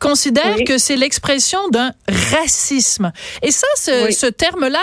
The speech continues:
Speaker 1: de racisme, ça vous avait fait sauter, Nadia El Mabrouk. Pourquoi ?
Speaker 2: Bah, écoutez, c'est de l'information, c'est sûr, hein. Le racisme,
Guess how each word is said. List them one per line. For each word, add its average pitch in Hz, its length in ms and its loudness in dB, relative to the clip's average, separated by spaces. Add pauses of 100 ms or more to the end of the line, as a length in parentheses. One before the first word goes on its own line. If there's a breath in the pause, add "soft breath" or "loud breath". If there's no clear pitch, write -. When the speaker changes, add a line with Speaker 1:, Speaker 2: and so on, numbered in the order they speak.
Speaker 1:
de 254 80 2
racisme, 233 560 0
ça 240 180 2
vous 220 160 0
avait 226 160 2
fait 330 240 -2
sauter, 370 580 -2
Nadia 202 320 2
El 208 60 2
Mabrouk. 208 400 0
Pourquoi ? 240 520 0 (1200 loud breath)
Speaker 2:
Bah, 285 80 2
écoutez, 370 300 2
c'est 302 80 2
de 254 100 2
l'information, 240 840 0
c'est 202 100 2
sûr, - 300 0
hein. 190 160 0
Le 214 80 2
racisme, 262 580 0